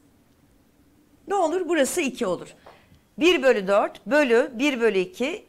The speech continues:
iki bölü dört oluyor arkadaşlar. Burada iki kalıyor. Sonra K ile K'yı sadeleştiriyorum. Ve bu sadeleştirmeyi yaparken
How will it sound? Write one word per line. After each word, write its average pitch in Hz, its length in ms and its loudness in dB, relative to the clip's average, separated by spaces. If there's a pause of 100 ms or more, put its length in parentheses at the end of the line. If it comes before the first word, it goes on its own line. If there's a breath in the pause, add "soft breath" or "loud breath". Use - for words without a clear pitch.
iki 302 460 -2 (140)
bölü 240 400 0
dört 359 320 4
oluyor 185 360 0
arkadaşlar. 220 520 -2
Burada 359 200 -4
iki 359 240 -6
kalıyor. 165 400 -4 (640 soft breath)
Sonra 403 520 2 (320)
K 415 100 4
ile 466 360 6
K'yı 381 380 6
sadeleştiriyorum. 190 1160 -4 (760 soft breath)
Ve 330 60 6 (120)
bu 523 120 6
sadeleştirmeyi 311 1000 2
yaparken 302 720 2